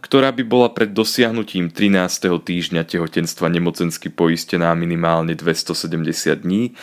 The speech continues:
by získala po schválení tohto návrhu mesačný príspevok od sociálnej poisťovne. Výška tehotenského má byť pätnásť percent denného vymeriavacieho základu. V roku dvetisícdvadsaťjeden sa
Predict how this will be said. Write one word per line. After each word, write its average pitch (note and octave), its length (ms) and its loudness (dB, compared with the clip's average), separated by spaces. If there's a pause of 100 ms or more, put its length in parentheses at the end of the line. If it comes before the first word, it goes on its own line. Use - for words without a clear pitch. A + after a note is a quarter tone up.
(180)
by G2+ 160 2
získala C3+ 480 2
po A#2 160 -4
schválení F2 720 0
tohto E2 320 -4
návrhu E2 480 0
mesačný G#2+ 480 -2
príspevok E2 640 -2
od D#2+ 160 -4
sociálnej D#2 560 0
poisťovne. - 800 -2 (480)
Výška - 480 2
tehotenského G#2+ 960 4
má C3 240 2
byť B2 320 -6
pätnásť - 560 -2
percent A2 480 2
denného A2 560 2
vymeriavacieho E2 800 0
základu. E2 560 0 (520)
V - 0 -
roku F2+ 320 2
dvetisícdvadsaťjeden E2 1400 0
sa - 160 -2